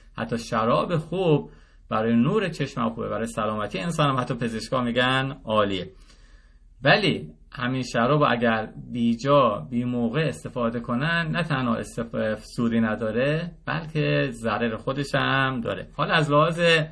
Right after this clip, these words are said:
معنوی یعنی چی؟ خیلی قشنگ، شراب زور اشاره می‌کنه به ظهر زندگی.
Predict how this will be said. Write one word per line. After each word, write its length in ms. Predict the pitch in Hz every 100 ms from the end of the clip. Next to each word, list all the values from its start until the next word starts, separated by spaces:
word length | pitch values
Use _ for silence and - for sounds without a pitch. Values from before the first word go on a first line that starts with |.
| - - - -
معنوی 680 | 113 127 127 127 120 117 151
یعنی 320 | 120 110 107
چی؟ 400 | - 139 147 - - - - _ - _ _
خیلی 320 | - - 135
قشنگ، 580 | 120 101 - 143 160 156 - - - -
شراب 640 | - - 117 143 160 160 160
زور 520 | 120 160 151 143 147
اشاره 400 | 120 - 117 127
می‌کنه 420 | 151 151 143 139 135
به 300 | 117 113 107
ظهر 580 | 107 113 143 147 131
زندگی. 540 | 117 107 101 98 95